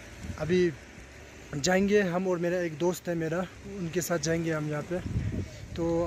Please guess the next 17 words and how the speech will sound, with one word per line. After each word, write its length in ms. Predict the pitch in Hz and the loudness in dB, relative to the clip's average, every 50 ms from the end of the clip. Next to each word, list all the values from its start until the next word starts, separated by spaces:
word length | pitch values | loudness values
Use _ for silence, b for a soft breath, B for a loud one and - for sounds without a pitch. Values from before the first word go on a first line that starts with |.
| 156 135 | 0 -2
हम 220 | 156 175 190 196 | -2 0 2 2
लोग 260 | 196 190 170 170 190 208 | 2 2 0 0 -4 -4
उस 140 | - - - | -4 -2 0
पार, 200 | 208 196 196 185 | 2 2 4 2
उस, 640 | 196 180 - - - - 294 240 226 202 - - - - - - - - - - - | 0 -2 -6 -14 -16 -14 -10 -8 -8 -8 -8 -10 -14 -16 -18 -20 -20 -20 -20 -14 -12
उसके 240 | 220 - - 226 214 | -12 -8 -2 -2 0
टॉप 260 | - 208 202 185 180 | 2 2 2 2 2
में 60 | 202 | 0
चढ़ने 240 | 180 190 180 175 180 | 2 2 2 2 2
वाला 160 | 175 175 175 | 2 2 2
है, 140 | 170 170 170 | 2 2 2
आप 100 | 170 165 160 - - 143 - | 0 -2 -4 -8 -12 -4 -2
देख 140 | 165 170 - | -2 -2 -2
सकते 280 | - 175 156 143 165 160 | -2 -6 -4 -2 -4 -2
हैं 60 | 156 | 0
यहाँ 160 | 156 156 156 | 0 -2 -2
पे, 180 | 143 - 170 | -2 -4 -4